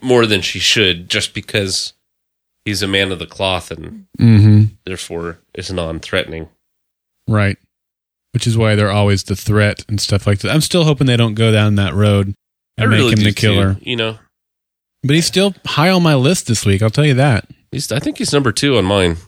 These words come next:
Speaker 2: I think he's number two on mine, too. Um,
Speaker 1: Not a good place to be.
Speaker 2: Yeah.
Speaker 1: Going into week, week ten.
Speaker 2: Well, and the, the whole conversation that he had with Tom, let's talk about that while we're talking. I guess,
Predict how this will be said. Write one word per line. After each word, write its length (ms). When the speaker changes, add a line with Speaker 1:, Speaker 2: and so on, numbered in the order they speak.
Speaker 2:
I 80
think 180
he's 120
number 180
two 260
on 120
mine, 340
too. 420
Um, 520
Speaker 1:
Not 120
a 60
good 140
place 220
to 80
be. 300
Speaker 2:
Yeah. 420
Speaker 1:
Going 220
into 160
week, 220
week 160
ten. 300
Speaker 2:
Well, 160
and 140
the, 140
the 140
whole 160
conversation 640
that 80
he 220
had 160
with 160
Tom, 380
let's 140
talk 200
about 200
that 240
while 160
we're 140
talking. 460
I 100
guess, 320